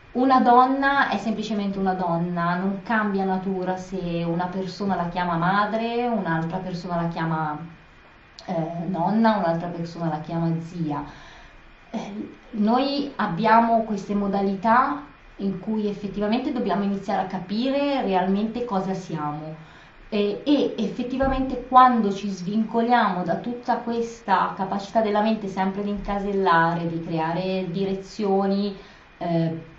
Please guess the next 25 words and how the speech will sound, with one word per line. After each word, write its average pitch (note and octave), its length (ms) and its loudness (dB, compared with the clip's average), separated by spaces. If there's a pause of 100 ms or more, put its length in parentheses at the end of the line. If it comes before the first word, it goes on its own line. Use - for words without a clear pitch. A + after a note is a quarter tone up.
(280)
obbligatorie, F3+ 1300 0 (540)
eh, D#3+ 600 -2
possiamo C4+ 580 4
anche, A#3 840 0
eh, F3+ 220 -2
iniziare G#3+ 460 2
a - 20 -2
capire F#3+ 600 0
questi F#3+ 340 -4
aspetti. E3 840 -6 (600)
E, G#3 560 2
mm, F#3 420 -4 (520)
finisco C4+ 480 2
qui A#3 380 -2
con G3 220 -2
Patanjali, F3+ 920 -2
questa, F3+ 340 -4
questa G3 280 -6
era F#3+ 120 0
l'ultima F#3 360 0
riflessione F3+ 460 -8
che F3+ 80 -8
vi F3+ 100 -2
volevo E3 560 -4
lasciare. E3 800 -4